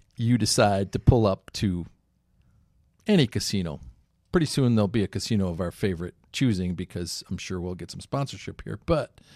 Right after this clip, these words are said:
when you pull up to a casino and you walk in the front door, what is your favorite game to play? Now, you have many options here. You got sportsbook, you got blackjack, you got poker, you got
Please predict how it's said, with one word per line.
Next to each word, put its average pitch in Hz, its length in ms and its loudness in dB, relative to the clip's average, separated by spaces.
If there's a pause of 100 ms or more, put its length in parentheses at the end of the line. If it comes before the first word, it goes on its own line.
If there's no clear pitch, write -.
(440)
when 311 240 0
you 180 120 6
pull 135 200 8
up - 140 0
to 110 100 -2
a 98 60 -2
casino 107 480 0
and 107 80 2
you 101 80 0
walk 110 300 0
in 98 100 -4
the 85 80 -4
front 92 320 -8
door, 82 340 -10 (1300)
what 143 460 -2 (760)
is 113 180 -2
your 87 120 -4
favorite 131 680 -2 (600)
game 92 560 0 (240)
to - 100 -10
play? 82 500 -4
Now, 101 200 -6
you 110 180 0
have 110 260 2
many 131 320 4
options 120 380 -2
here. 92 100 -8
You 85 140 -8
got 80 140 -10
sportsbook, - 600 -4
you 107 60 -6
got 80 240 -12
blackjack, 120 580 -4
you - 60 -14
got 92 260 -10 (300)
poker, 127 440 2
you 92 200 -4
got 90 320 -8